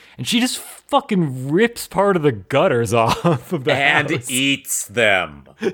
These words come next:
Speaker 1: Yeah.
Speaker 2: Good news. Your problem is solved. This dog is going to die of internal hemorrhaging inside of the hour.
Speaker 1: After eating ripped sheet metal? <laughs>
Speaker 2: Yeah, this doesn't go great for the dog.
Speaker 1: <laughs>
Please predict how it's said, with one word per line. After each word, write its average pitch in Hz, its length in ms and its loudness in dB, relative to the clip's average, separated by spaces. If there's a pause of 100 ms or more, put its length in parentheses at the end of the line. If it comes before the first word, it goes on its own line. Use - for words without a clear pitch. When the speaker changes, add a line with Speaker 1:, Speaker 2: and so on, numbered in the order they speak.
Speaker 1:
Yeah. 247 500 2
Speaker 2:
Good 151 320 0
news. 139 600 0
Your 131 280 2
problem 143 540 0
is 135 140 -4
solved. 107 760 0
This 110 180 -8
dog 127 440 0
is 131 80 -8
going 127 220 -6
to 120 100 -8
die 110 540 0
of 120 200 -4
internal 113 600 -4
hemorrhaging 104 840 -2
inside 104 640 -2
of 85 140 -10
the 101 200 -10
hour. 90 480 -4 (640)
Speaker 1:
After 180 500 -4
eating 156 560 -2
ripped 127 280 0
sheet - 400 -6
metal? 147 720 0
<laughs> - 40 -20
Speaker 2:
Yeah, 120 440 0
this 139 240 0
doesn't 156 480 -2
go 143 160 4
great 135 460 0
for 139 160 2
the 120 120 0
dog. 104 760 0
Speaker 1:
<laughs> 170 60 2